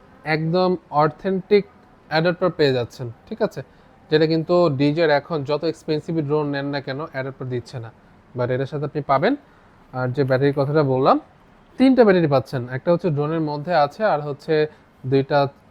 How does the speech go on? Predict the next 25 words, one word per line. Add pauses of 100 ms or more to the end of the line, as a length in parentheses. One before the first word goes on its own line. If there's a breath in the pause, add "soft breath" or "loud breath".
(140)
হাবে
আছে,
আর
এই
হচ্ছে
চার্জিং
হাব, (360 loud breath)
এখানে
আপনি
হচ্ছে (380)
তিনটা
ব্যাটারি
একসাথে
চার্জ
করতে
পারবেন। (1300)
ফুল
ফ্রেশ
কন্ডিশন
আছে, (360)
কিন্তু
ড্রোনটা
দেড়
বছর
আগের।